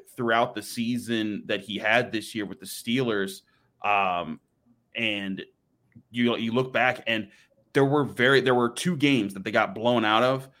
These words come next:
but every other game they were in or they won.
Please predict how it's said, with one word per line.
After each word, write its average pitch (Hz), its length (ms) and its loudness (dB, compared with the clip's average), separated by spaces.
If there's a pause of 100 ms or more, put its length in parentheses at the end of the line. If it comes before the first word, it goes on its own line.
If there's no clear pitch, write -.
(440)
but 120 440 2
every 156 260 8
other 131 160 6
game 113 400 -2 (280)
they 117 140 0
were 113 240 -4
in 131 440 -2 (220)
or 120 140 -2
they 107 120 -4
won. 101 320 -6